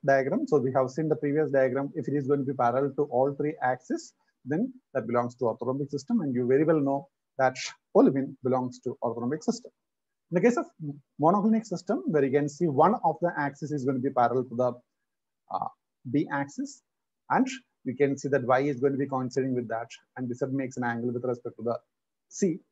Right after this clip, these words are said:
and that is why this is going to be a monoclinic system. So, okay, it is a monopyro-, uh, mono-, uh, uh, you know, clinopyroxene belongs to monoclinic system. I have not given an example of triclinic where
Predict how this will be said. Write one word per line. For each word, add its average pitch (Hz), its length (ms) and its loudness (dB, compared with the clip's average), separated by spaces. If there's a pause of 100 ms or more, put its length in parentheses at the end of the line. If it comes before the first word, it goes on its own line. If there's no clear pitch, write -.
(440)
and 170 180 -2 (100)
that 175 160 2
is 240 140 -4
why 139 280 0
this 143 200 -2
is 123 180 -8
going 131 140 2
to 123 60 -2
be 131 240 -2 (100)
a 113 160 -6
monoclinic 135 560 -4
system. 190 420 -10
So, - 220 -10
okay, 123 180 -2
it 131 100 -2
is 123 120 -8
a 131 40 -4
monopyro-, 131 560 -2 (120)
uh, 123 100 -4
mono-, 131 320 -4 (440)
uh, 120 120 4 (120)
uh, 123 120 0
you 139 100 -6
know, 135 80 -8
clinopyroxene 147 840 0
belongs 123 380 -2
to 131 180 -4 (100)
monoclinic 120 440 -4
system. - 280 -12 (200)
I 127 40 -6
have 127 60 -6
not 139 140 -4
given 147 220 0
an 131 60 -2
example 131 320 -2
of 135 120 -2
triclinic 156 420 -2
where 160 220 0